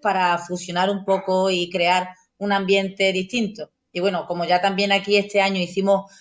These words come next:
varios cambios, pudimos poner un escenario y demás, pues nos hacía especial ilusión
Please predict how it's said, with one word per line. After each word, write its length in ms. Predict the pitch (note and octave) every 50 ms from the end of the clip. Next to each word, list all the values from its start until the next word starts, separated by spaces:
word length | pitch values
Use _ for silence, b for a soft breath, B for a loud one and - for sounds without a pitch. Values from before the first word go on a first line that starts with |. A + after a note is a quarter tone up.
| B B _
varios 340 | F#3+ G3 G3+ G3+ G3+ F#3+ G3
cambios, 680 | - A#3 A#3 B3 B3 A#3 G#3 G3+ G#3 G#3 G#3+ G#3 -
pudimos 320 | F3+ F3 F3 F#3 F#3 F#3
poner 240 | - F3+ F#3 F3+ F3+
un 100 | F3+ F3+
escenario 500 | E3+ F3 - E3+ F3+ G3 G#3 G#3 G3 F#3+
y 40 | F#3
demás, 340 | F3 F3 F3+ G#3 A#3+ A3+ - -
pues 120 | G#3 F#3+
nos 140 | F3+ F3+ F3
hacía 320 | F3 E3+ F3 - F#3+ F#3
especial 360 | F#3 F#3 - F3+ - G3 F#3 F#3+
ilusión 560 | F#3+ F#3 F3 - - G3 G3 F#3+ F#3 F3